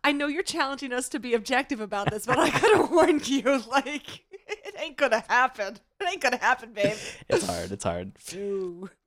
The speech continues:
Speaker 2: Uh, but to give us a little bit of context in terms of what we're actually going to be watching, sort of that, that mile-high view, Angie is gonna give us a very quick plot synopsis.
Speaker 1: All right, here we go. So, Pinocchio's Christmas. So, uh, it is Pinocchio's first Christmas,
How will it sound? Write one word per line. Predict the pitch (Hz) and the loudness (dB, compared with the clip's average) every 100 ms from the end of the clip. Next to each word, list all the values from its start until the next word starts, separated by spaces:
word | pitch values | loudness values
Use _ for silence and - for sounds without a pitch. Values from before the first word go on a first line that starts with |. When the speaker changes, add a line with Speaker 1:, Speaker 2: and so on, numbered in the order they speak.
| _ _ - | _ _ -6
Speaker 2:
Uh, | 113 95 95 | -4 -2 -2
but | 95 | 0
to | 139 | 0
give | 156 | 2
us | 170 | 2
a | 151 | 4
little | 131 123 | 4 4
bit | 113 | 2
of | |
context | - 117 107 110 98 - | 0 -4 -4 -4 -4 -8
in | - 104 | -8 -6
terms | - 107 101 | -4 -2 -2
of | 98 | -2
what | 95 90 95 104 113 | -6 -12 0 4 4
we're | 101 98 | 2 -2
actually | 92 - 92 | -2 -2 -4
going | 90 90 | -4 -12
to | 90 | -12
be | 90 82 80 | -12 -12 -12
watching, | 82 85 87 - 87 | -8 -8 -8 -10 -6
sort | - 107 101 | -4 -2 -2
of | |
that, | 98 92 92 | -2 -4 -4
that | 98 | -6
mile-high | 98 110 110 104 95 92 | -4 -4 -2 -4 -4 -8
view, | 95 92 87 - 110 | -8 -8 -8 -8 -4
Angie | 117 123 117 | -2 -2 -4
is | - 98 | -6 -6
gonna | 101 | -4
give | 92 92 | -4 -6
us | 95 | -6
a | 92 | -8
very | 95 98 95 95 | -6 -2 -2 -4
quick | - 101 - | -8 -12 -12
plot | - - - | -8 -8 -6
synopsis. | - - - - - - - | -10 -10 -12 -14 -8 -8 -8
Speaker 1:
All | - 151 | -14 -16
right, | 175 170 | -14 -14
here | 170 170 | -14 -14
we | 160 | -10
go. | 185 190 175 | -4 -2 -4
So, | 170 196 185 170 - | -6 -6 -6 -6 -8
Pinocchio's | 175 185 202 214 214 214 208 - | -10 -10 -8 -6 -6 -8 -10 -16
Christmas. | - 165 156 - 135 95 - | -16 -12 -12 -12 -14 -12 -10
So, | 254 214 143 - _ _ _ _ _ - | -6 -6 -6 -10 _ _ _ _ _ 2
uh, | 220 - | 2 2
it | 302 | -2
is | 294 214 - | -2 -4 -4
Pinocchio's | 208 214 320 202 196 - | -6 -6 -6 -6 -6 -6
first | - 240 - | -2 -2 -4
Christmas, | - 466 - 170 - - | -8 -8 -8 -10 -12 -12